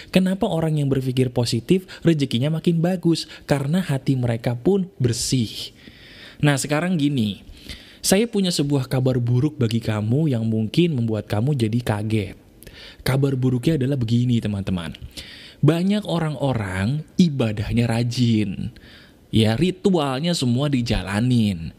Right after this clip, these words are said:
Tapi mohon maaf nih, rezekinya kok masih jelek gitu ya. Penyebabnya apa?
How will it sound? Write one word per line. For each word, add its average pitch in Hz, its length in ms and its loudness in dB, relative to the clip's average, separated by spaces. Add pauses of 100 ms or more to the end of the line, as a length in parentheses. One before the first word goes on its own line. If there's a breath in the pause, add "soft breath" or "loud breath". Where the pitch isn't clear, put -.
(220 loud breath)
Tapi 175 320 2
mohon 123 240 0
maaf 139 400 -2
nih, 104 320 2 (160 loud breath)
rezekinya 139 560 0
kok 208 80 2
masih 139 320 0
jelek 104 400 -2
gitu 101 240 2
ya. 98 320 -4 (160 loud breath)
Penyebabnya 185 720 0
apa? 107 400 -2